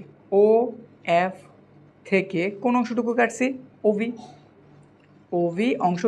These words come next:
কেটে নেই, অংশ কেটে নেই। তারপর খালি শুধু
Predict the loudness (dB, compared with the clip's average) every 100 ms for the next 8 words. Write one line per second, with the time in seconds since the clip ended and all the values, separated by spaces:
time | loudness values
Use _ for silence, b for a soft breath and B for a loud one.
0 | 0 0 -2 -8 -12 -20 _ _ -20 -20
1 | -20 _ -20 _ -20 -20 -20 _ -4 -2
2 | -4 0 4 6 4 0 -10 -20 _ -20
3 | -20 _ _ _ _ _ -2 0 0 0
4 | 2 2 -2 -8 -18 -20 _ -20 -20 -20
5 | -8 -2 0 0 -2 -8 -16 -20 0 0
6 | 2 -2 0 -2 -2